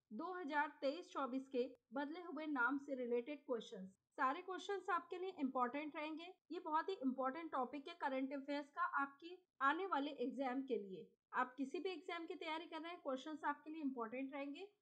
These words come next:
तो चलिए start करते हैं without wasting time। First question दिया है, राजीव गांधी national park का नाम बदलकर औरंगा national park कर दिया है,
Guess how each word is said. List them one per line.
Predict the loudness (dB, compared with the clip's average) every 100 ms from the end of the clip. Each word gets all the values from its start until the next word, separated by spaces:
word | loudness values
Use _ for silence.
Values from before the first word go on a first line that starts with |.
| _ _ -12
तो | -8
चलिए | -6 -6 -8
start | -6 0 2 0 -4
करते | -10 -8
हैं | -10
without | -4 0 2 2
wasting | -2 -2 -6 -6
time। | -8 -10 -14 -18 _ _ _ _ _ _ _
First | 4 4 0
question | -2 -2 -4 0
दिया | 0 2 0
है, | -4 -6 -8 _ _ _ _ _ _
राजीव | 2 4 6 4 2 2
गांधी | 2 2 4 0 0 0
national | 0 -2 -4 -2 -2 -2 8
park | 8 8 0
का | -2 0
नाम | 2 2 2
बदलकर | 0 -2 -4 -6 -8 -10 _ _
औरंगा | -4 -2 -2 0 0
national | 2 2 0 0 -4 2
park | 6 6 4 -4 -2
कर | 0
दिया | 0 -2 -4
है, | -4 -8